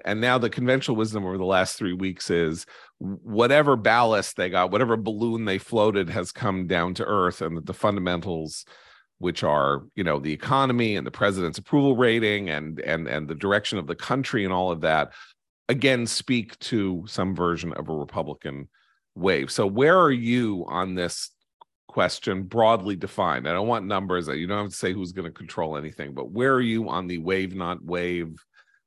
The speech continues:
What you're, you know, what the, what the numbers are showing here right at the end?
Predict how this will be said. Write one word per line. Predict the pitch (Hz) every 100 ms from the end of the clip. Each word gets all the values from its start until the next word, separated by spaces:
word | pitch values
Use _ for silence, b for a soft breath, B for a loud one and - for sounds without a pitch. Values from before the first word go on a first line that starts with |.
| -
What | 87 101 92
you're, | 101 92 -
you | - 92
know, | 82
what | 78 85 95 98
the, | - 87
what | 73 85 -
the | 85
numbers | 82 82 78 80
are | 73
showing | - 82 82
here | 73 82
right | 69 76 78
at | -
the | 73 67
end? | 53 50